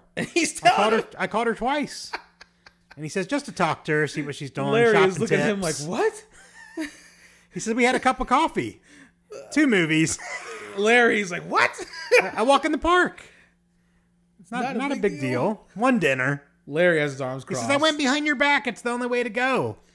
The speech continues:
Speaker 1: Larry agrees. It is the way to go, by the way.
Speaker 2: But
Speaker 1: You don't ask if you can
Speaker 2: but
Speaker 1: date
Speaker 2: he
Speaker 1: your
Speaker 2: got in the
Speaker 1: friends.
Speaker 2: friend zone with Cheryl, sounds like.
Speaker 1: He did.
Speaker 2: Sounds like Funkhauser got in the friend zone.
Speaker 1: Cheryl's
Speaker 2: So Kenny's,
Speaker 1: tough.
Speaker 2: uh, having a good time. You can
Speaker 1: Oh.
Speaker 2: hear him.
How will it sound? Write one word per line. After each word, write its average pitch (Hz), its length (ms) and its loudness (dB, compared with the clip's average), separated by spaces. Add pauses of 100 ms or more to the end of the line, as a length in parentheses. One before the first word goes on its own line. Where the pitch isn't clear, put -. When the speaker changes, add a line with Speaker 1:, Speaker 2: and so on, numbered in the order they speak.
(220)
Speaker 1:
Larry 160 400 -6
agrees. 160 640 -6 (220)
It 165 100 -2
is 220 180 4
the 139 120 -4
way 127 160 -4
to 113 60 -8
go, 107 300 -10 (100)
by 101 120 -16
the 95 100 -20
way. 98 180 -20
Speaker 2:
But 226 140 4
Speaker 1:
You 202 40 0
don't 185 180 -4
ask 170 300 -4
if 131 80 -14
you 147 80 -12
can 190 80 -4
Speaker 2:
but 208 80 0
Speaker 1:
date 151 80 -6
Speaker 2:
he 233 120 4
Speaker 1:
your 269 80 2
Speaker 2:
got 277 220 2
in 190 60 -2
the 170 80 0
Speaker 1:
friends. 120 100 -10
Speaker 2:
friend 175 300 0
zone 135 280 -2
with 117 120 -8
Cheryl, 143 500 -4
sounds 139 320 -6
like. 98 400 -12
Speaker 1:
He 123 140 -12
did. 85 200 -18
Speaker 2:
Sounds 185 220 -2
like 185 140 -2
Funkhauser 131 460 0
got 120 100 -4
in 110 80 -10
the 104 60 -10
friend 110 260 -10
zone. 95 280 -12 (220)
Speaker 1:
Cheryl's 165 600 -14
Speaker 2:
So - 180 -4
Kenny's, 143 760 -2
Speaker 1:
tough. 120 360 0
Speaker 2:
uh, - 20 0
having 131 280 -4
a 120 40 -8
good 120 200 -8
time. 113 540 -4 (120)
You 113 80 -12
can 139 140 -6
Speaker 1:
Oh. 165 140 0
Speaker 2:
hear 117 180 0
him. 113 180 -6